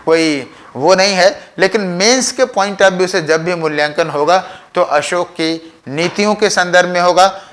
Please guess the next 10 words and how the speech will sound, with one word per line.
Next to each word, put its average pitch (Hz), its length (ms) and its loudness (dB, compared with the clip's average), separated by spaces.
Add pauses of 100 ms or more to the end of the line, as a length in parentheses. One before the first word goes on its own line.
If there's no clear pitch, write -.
(180)
वैसे 170 420 4
भी 226 140 2
हमने 196 280 2
अशोक 175 400 0
के 175 80 -2
अभिलेखों 156 460 -2
की 151 120 -10
चर्चा 143 320 -2
वहाँ 139 300 -4
पे 135 200 -4